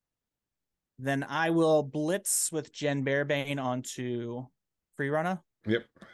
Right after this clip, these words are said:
Speaker 1: One, two, three, four.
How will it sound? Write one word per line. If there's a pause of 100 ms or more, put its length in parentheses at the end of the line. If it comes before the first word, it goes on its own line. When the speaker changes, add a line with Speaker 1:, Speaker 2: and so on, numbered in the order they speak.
(1120)
Speaker 1:
One, (360)
two, (680)
three, (1000)
four.